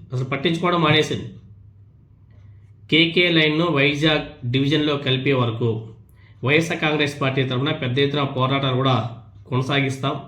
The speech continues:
అని చెప్పేసి ఆ పార్టీ నాయకులు చెప్తున్నారు. ఇది కేవలం రాజకీయ అంశం కాదు, ఇది ఉత్తరాంధ్ర భవిష్యత్తుకు సంబంధించినటువంటి కీలక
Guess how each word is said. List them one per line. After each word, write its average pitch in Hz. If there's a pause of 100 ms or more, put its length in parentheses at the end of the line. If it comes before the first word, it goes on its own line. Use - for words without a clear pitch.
(100)
అని 123
చెప్పేసి 123 (420)
ఆ 110 (100)
పార్టీ 123
నాయకులు 120
చెప్తున్నారు. 143 (640)
ఇది 131 (120)
కేవలం 160 (100)
రాజకీయ 143 (100)
అంశం 139 (140)
కాదు, 120 (1500)
ఇది 165 (520)
ఉత్తరాంధ్ర 190 (180)
భవిష్యత్తుకు 180 (120)
సంబంధించినటువంటి 165 (160)
కీలక 170